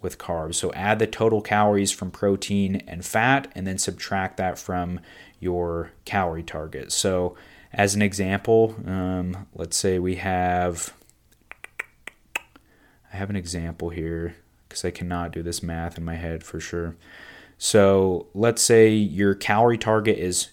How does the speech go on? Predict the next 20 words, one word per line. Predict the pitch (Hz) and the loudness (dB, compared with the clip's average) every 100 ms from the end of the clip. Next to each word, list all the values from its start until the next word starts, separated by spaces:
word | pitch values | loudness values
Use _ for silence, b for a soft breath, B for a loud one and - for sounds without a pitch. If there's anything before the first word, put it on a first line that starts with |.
| - | -6
two | 170 | -4
thousand | 147 131 113 110 | 2 4 4 0
calories. | 101 90 82 80 82 - - | -2 -4 -4 -6 -6 -8 -6
You | 98 | -4
weigh | 95 98 98 98 - B B B 98 | 2 4 6 4 0 B B B -10
a | |
hundred | 95 107 123 | -4 0 0
and | 120 | 2
eighty | 107 113 | 0 0
pounds. | 113 101 95 95 117 - - - | -2 -2 -2 -2 -4 -6 -10 -16
So | - 87 | -6 -4
you | 87 90 | -2 -2
set | - 95 78 | 0 -2 -2
your | 92 98 | -2 -2
protein | - 120 117 117 110 110 107 | 0 2 2 2 0 0 -2
at | 98 | -2
a | 98 | -2
hundred | 104 98 101 | 0 0 -2
and | 85 | -2
eighty, | 92 92 147 | -2 -2 -4